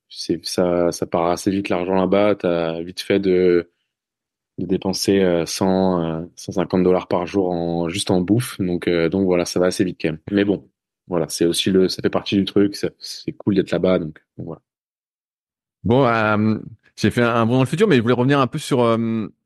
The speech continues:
Speaker 2: tes débuts et notamment, euh, dans pas mal de podcasts, t'as abordé le fait que t'étais, euh, nageur professionnel à un moment. Euh,
Speaker 1: Non, j'étais pas professionnel.
Speaker 2: Ah.
Speaker 1: J'étais, j'ai été nageur, j'ai nagé à un bon niveau, un niveau correct.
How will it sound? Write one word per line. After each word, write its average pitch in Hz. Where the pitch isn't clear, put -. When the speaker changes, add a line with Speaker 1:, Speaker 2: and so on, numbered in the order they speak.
Speaker 2:
tes 123
débuts 151
et 170
notamment, 135
euh, 120
dans 104
pas 139
mal 165
de 156
podcasts, 139
t'as 120
abordé 117
le 120
fait 190
que -
t'étais, 135
euh, 107
nageur 139
professionnel 156
à 190
un 151
moment. 139
Euh, 104
Speaker 1:
Non, -
j'étais -
pas 127
professionnel. 120
Speaker 2:
Ah. 123
Speaker 1:
J'étais, 98
j'ai 104
été 101
nageur, 110
j'ai 107
nagé 104
à 104
un 98
bon 110
niveau, 110
un 139
niveau 90
correct. 117